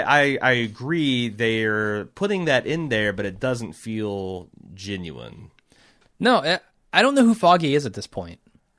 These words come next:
Speaker 2: Foggy to me is such a, a conflicted and confused character that I don't,
Speaker 1: Yeah.
Speaker 2: I don't really know what he stands for, who he is,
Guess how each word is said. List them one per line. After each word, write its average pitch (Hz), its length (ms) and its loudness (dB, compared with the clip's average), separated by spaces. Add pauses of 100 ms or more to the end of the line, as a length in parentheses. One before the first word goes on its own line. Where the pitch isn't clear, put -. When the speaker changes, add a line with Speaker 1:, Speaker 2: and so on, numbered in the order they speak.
(280)
Speaker 2:
Foggy 196 320 4
to 196 100 -2
me 185 140 0
is 151 100 -2
such 160 180 0
a, 135 80 -4 (260)
a 123 520 2 (340)
conflicted 143 720 -2
and 120 240 -2
confused 127 560 -2
character 92 540 -4
that 98 160 -12
I 120 120 -2
don't, 139 160 0
Speaker 1:
Yeah. 101 200 -2
Speaker 2:
I - 20 2
don't 156 220 0
really 156 200 2
know 139 180 4
what 131 180 2
he 135 80 -6
stands 123 340 -2
for, 120 360 0
who 123 120 -2
he 113 260 -4
is, 104 440 -6